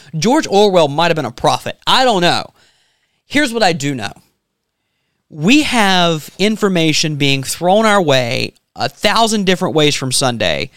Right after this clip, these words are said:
Speaker 2: trying to tell us that the world we live in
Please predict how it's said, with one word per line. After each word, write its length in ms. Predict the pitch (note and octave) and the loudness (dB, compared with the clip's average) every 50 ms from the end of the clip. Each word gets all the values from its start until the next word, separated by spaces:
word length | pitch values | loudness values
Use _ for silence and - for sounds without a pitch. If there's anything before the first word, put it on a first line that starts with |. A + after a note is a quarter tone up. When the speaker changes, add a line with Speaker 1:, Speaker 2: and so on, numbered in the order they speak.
| - - - - - - | -20 -20 -20 -20 -20 -8
Speaker 2:
trying 500 | - - - - A#3+ B3 C#4 D4 D4 C#4 - | -6 -6 0 2 2 4 4 2 0 0 -2
to 120 | - A3 | -4 -6
tell 320 | F#3+ - G3+ F3+ E3+ D#3+ D3+ | -4 -2 0 0 2 2 2
us 180 | D3 D3+ - | 0 0 0
that 160 | - D#3 - | -4 -6 -2
the 80 | - E3 | -2 -2
world 540 | E3 D#3 D3+ E3 F#3+ A#3+ C#4+ D#4 D#4+ B3+ B3 | -2 0 0 2 4 4 4 2 2 2 0
we 100 | D4 C4+ | 0 2
live 320 | B3+ B3+ C4 C4 A3+ D#3+ | 2 2 2 2 2 0
in 320 | C3+ A#2+ F#2 - - - | -4 -4 -4 -6 -10 -16